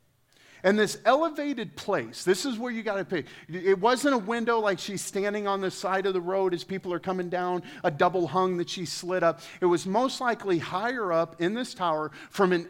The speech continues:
elevated place of her opinion. And all of a sudden from the window, if, I don't know how to, how do you like this. You notice when you look through a window,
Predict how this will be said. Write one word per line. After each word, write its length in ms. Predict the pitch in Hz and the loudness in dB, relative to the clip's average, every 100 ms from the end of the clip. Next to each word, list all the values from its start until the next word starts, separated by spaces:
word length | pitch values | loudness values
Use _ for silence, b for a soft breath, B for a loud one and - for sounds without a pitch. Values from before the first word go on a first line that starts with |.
| - | -4
elevated 760 | - 208 254 196 202 196 165 - | 2 4 4 0 0 0 -2 -6
place 380 | - 196 180 - | -4 -2 -2 -6
of 140 | 131 | -6
her 180 | 151 147 | -4 -6
opinion. 580 | 113 160 135 110 110 151 _ _ _ _ _ _ _ _ _ _ _ _ b b b b | -6 -6 -6 -8 -12 -18 _ _ _ _ _ _ _ _ _ _ _ _ b b b b
And 160 | 190 | 4
all 260 | 180 233 294 | 8 8 8
of 80 | 254 | 4
a 60 | |
sudden 340 | - 262 240 202 | 2 2 2 0
from 220 | 208 196 | -2 0
the 60 | |
window, 320 | 165 175 143 131 | 2 2 0 -2
if, 100 | 175 | -4
I 260 | 170 160 | -2 0
don't 160 | 175 156 | 0 -2
know 100 | 147 | -4
how 120 | 147 | -6
to, 100 | 139 | -8
how 80 | 151 | -8
do 100 | 135 | -8
you 200 | 127 127 | -8 -10
like 300 | 131 135 120 | -12 -10 -10
this. 340 | 123 101 - - _ _ _ _ _ b b b b b b b - | -12 -14 -16 -18 _ _ _ _ _ b b b b b b b -6
You 160 | 175 | 2
notice 400 | 277 330 330 - | 4 6 4 2
when 140 | 247 240 | 0 0
you 100 | 202 | 0
look 320 | 160 220 214 | 2 0 0
through 220 | 247 226 | -2 2
a 120 | 160 | 2
window, 560 | 165 190 202 214 214 | 2 2 2 2 0